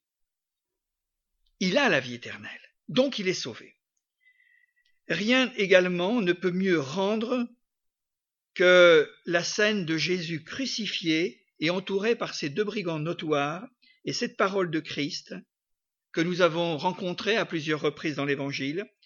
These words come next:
où il est dit ceci, « Le Fils de l'homme est venu chercher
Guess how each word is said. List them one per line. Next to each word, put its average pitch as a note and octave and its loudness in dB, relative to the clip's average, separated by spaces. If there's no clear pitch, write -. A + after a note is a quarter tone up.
où E3+ -4
il F3+ -2
est F#3+ 0
dit G#3 -8
ceci, « F#3+ -6
Le D3+ -2
Fils B3+ -4
de G3+ 6
l'homme E3+ 2
est G3 4
venu G3 2
chercher - 2